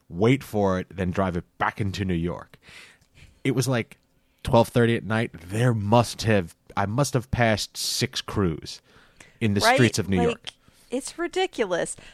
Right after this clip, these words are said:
Speaker 2: It, I'll tell you a quick production story from my short-lived experience as a P A. Uh,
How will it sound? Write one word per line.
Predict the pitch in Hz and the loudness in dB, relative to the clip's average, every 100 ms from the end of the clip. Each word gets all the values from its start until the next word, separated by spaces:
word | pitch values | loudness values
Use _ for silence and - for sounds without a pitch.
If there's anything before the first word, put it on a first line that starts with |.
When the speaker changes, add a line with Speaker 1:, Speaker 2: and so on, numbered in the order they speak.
| _ _ | _ _
Speaker 2:
It, | 220 - - - - | 0 0 -6 -14 4
I'll | 220 | 4
tell | 240 269 | 6 2
you | 233 202 | 0 -2
a | |
quick | - 202 - - _ | -4 -8 -8 -20 _
production | - 190 180 - 175 | -6 0 0 0 -12
story | 165 185 170 160 | -10 -4 -2 -2
from | 156 - 151 | -4 -8 -8
my | 156 156 151 151 _ _ | -2 -2 -4 -10 _ _
short-lived | - 180 139 151 156 | -12 -8 -8 -8 -8
experience | 151 - - 147 151 151 - - | -12 -12 -8 -6 -6 -10 -14 -16
as | - 147 143 | -10 -10 -8
a | 143 | -12
P | - 143 | -12 -8
A. | 143 135 143 - - _ _ _ - | -4 -4 -6 -10 -20 _ _ _ 2
Uh, | 170 165 156 | 4 4 0